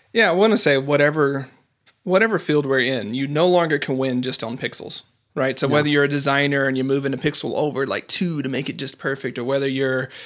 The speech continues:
Speaker 1: you know, a videographer and you're just really making that cut frame, you know, just that microsecond a little bit better. Like,
Speaker 2: Right here.
Speaker 1: you're, you're not gonna, what is it?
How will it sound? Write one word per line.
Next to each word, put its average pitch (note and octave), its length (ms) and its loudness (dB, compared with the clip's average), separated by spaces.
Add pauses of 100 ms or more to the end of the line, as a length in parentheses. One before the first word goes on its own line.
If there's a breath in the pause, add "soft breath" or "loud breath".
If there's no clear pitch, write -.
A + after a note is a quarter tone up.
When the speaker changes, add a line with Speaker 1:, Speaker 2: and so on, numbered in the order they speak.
(220 loud breath)
Speaker 1:
you D3+ 140 4
know, C3 240 2
a C#3 160 2
videographer C3+ 840 2
and C3+ 120 0
you're C3+ 100 -4
just C#3 240 -2 (140)
really E3 380 2
making D3 520 -2
that C3+ 220 -2
cut D#3 200 -2
frame, C3+ 500 0 (240 loud breath)
you D3 100 2
know, C3 180 2
just - 320 0
that D#3 300 0
microsecond D#3 920 0
a - 20 -6
little D3 240 0
bit C#3+ 180 -4
better. C#3 300 2
Like, C#3 260 0
Speaker 2:
Right D#3 220 4
here. E3+ 180 0
Speaker 1:
you're, F#3+ 240 4
you're F#3+ 180 4
not F#3 360 2
gonna, F3 280 4
what E3 160 4
is D3+ 140 0
it? - 180 -4